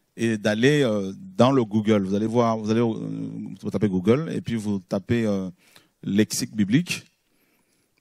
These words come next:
Je ne veux pas forcément vous demander d'aller vérifier sur le site de la B J C pour ne pas que l'on dise, ça y est, euh, ils parlent de leur, ses propres, euh, de leur propre site. On va plutôt prendre une autre version de la Bible. Euh, donc on prend, ben, euh,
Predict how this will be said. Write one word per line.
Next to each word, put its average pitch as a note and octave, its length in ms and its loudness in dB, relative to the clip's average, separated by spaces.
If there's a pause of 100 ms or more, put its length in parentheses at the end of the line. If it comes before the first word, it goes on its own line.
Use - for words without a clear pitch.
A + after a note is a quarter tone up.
(140)
Je G2 100 -10
ne G2 80 -6
veux G2 80 -2
pas A#2 160 0
forcément A2+ 340 -4
vous A2 120 -8
demander G#2 260 -2
d'aller G2+ 180 0
vérifier G2 300 -2
sur G2+ 180 -6
le G2 80 -2
site G2+ 220 -6
de G2 60 0
la F#2 100 0
B G2 80 0
J G#2 160 0
C G#2+ 100 -4
pour G2+ 140 -4
ne F#2+ 60 -2
pas G#2+ 140 -4
que G2+ 100 -8
l'on F#2+ 120 -2
dise, B2 300 2 (300)
ça G2 140 -6
y G#2 120 -2
est, B2 200 -4
euh, A2+ 200 -10
ils A2 160 -10
parlent A2+ 260 0
de G2 80 -4
leur, G#2 260 -2
ses G#2 220 -6
propres, G2+ 380 -4 (100)
euh, G2+ 320 -8
de G#2 80 -2
leur G#2+ 140 4
propre G2+ 240 -4
site. - 260 -10 (680)
On - 100 -4
va G2+ 100 2
plutôt A2+ 440 -2
prendre C3+ 460 0
une A#2 140 -4
autre A2 160 -2
version G2 200 -4
de G#2 60 -4
la F#2 60 -4
Bible. A#2+ 320 -4 (560)
Euh, F#2+ 500 -6
donc G#2+ 200 -8
on G#2 60 -2
prend, A#2 300 0
ben, G2 120 0
euh, A2 680 -8